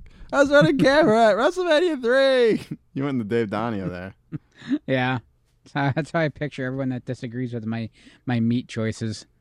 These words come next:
Speaker 1: Well, we also say, I love Dave to death. He's one of my favorite people, but, uh, Dave is wrong about <laughs> everything.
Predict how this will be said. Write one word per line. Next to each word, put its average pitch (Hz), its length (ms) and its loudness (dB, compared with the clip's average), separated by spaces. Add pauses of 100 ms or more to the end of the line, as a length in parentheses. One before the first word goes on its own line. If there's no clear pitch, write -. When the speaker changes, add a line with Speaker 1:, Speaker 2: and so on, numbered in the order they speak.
(320)
Speaker 1:
Well, 131 240 0
we 135 140 2
also 127 320 0
say, 110 280 -2
I 110 120 -4
love 107 240 -4
Dave 104 240 -4
to 104 80 -12
death. 92 360 -8
He's 101 280 -10
one 98 120 -8
of 95 60 -8
my 90 80 -10
favorite 92 300 -10
people, 87 400 -14
but, 82 280 -14 (600)
uh, 92 140 -10
Dave 104 260 -6
is 98 100 -10
wrong 104 320 -4
about 92 260 -6
<laughs> - 20 -2
everything. 107 580 -6